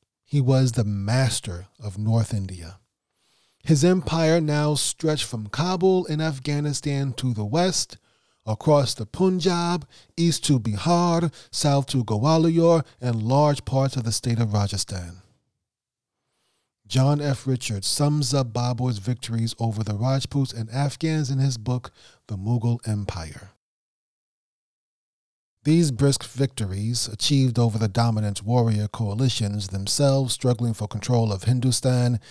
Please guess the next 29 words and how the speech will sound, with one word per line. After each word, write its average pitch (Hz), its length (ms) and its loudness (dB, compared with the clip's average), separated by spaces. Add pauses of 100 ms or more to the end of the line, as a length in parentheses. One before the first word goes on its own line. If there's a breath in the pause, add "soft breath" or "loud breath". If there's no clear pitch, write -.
(220 loud breath)
gave 165 220 4
Babur 139 520 4
a 127 40 2
base 113 400 -2
from 104 260 -6
which 120 200 0
to - 100 -8
consolidate 127 640 0
his 107 260 0
rule 120 320 2
in 95 160 -4
northern 107 440 0
India. 95 500 -6 (800)
He 135 140 -2
could 180 160 4
have 165 140 6
treated 175 360 4
these 135 180 2
engagements 117 580 2
as 113 120 2
simply 143 340 0
the 135 140 0
culmination 147 720 2
of 113 100 0
a 113 100 2
giant 147 520 -2 (240 loud breath)
and 104 220 -4
highly 101 340 -4
successful 110 840 0